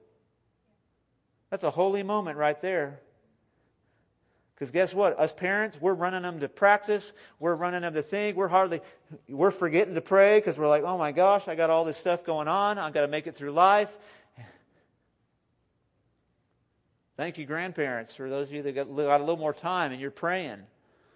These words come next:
Some of y'all are still traveling all over and going to all the games too, Ronnie, right? So <clears throat> pray on the way, right? Uh,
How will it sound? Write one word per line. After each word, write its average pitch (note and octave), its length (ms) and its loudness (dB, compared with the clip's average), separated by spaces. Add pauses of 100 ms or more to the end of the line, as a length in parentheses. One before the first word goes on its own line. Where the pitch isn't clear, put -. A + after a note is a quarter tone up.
(600)
Some D#3+ 140 -8
of D3+ 60 -6
y'all C3+ 180 6
are C3 80 0
still C3+ 180 -8
traveling B2+ 420 -4
all A#2+ 140 -2
over A#2+ 180 -4
and B2 80 -14
going A#2+ 180 -6
to A#2+ 40 -2
all A#2 80 -2
the A#2 80 -8
games A2+ 280 -16
too, B2 200 -12
Ronnie, G#2 300 -14
right? A2+ 260 -16
So A#2+ 220 -14 (340)
<clears throat> G#3+ 60 -6 (400)
pray D#3+ 200 2
on D#3 120 0
the C#3+ 80 -6
way, C#3 260 0
right? B2 300 -2 (340)
Uh, C#3+ 400 4